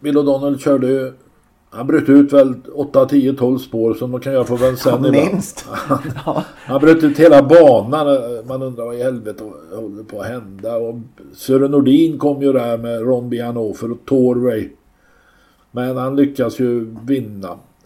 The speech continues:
Speaker 1: Men det var kvällen innan så var vi inviterade till Pelle Eriksson och hans familj. Och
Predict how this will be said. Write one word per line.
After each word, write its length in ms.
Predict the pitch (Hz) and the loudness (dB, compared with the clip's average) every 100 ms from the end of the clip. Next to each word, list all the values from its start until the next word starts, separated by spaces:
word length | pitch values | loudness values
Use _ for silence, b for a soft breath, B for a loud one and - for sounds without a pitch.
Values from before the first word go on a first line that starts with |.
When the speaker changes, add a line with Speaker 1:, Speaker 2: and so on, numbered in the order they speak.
| - b b | -20 b b
Speaker 1:
Men 100 | 127 | 0
det 60 | 156 | 2
var 120 | 160 | 2
kvällen 360 | 165 170 185 | 4 4 4
innan 480 | 185 143 139 185 151 | 0 -4 -2 0 0
så 180 | - 160 | 0 -2
var 280 | 143 143 139 | 0 0 0
vi 360 | 139 135 127 | -2 -4 -6
inviterade 760 | 135 135 143 139 135 139 135 123 - | -6 -2 0 2 4 4 2 -2 -10
till 220 | - 127 117 | -6 -4 -2
Pelle 200 | 127 131 | -2 0
Eriksson 680 | 120 113 - 110 110 101 - | 0 -2 -6 -8 -10 -14 -16
och 140 | 113 | -12
hans 360 | 107 107 101 95 | -10 -10 -14 -12
familj. 540 | 127 113 107 101 101 - b b b b | -10 -8 -6 -8 -10 -14 b b b b
Och 240 | 113 - | -14 -14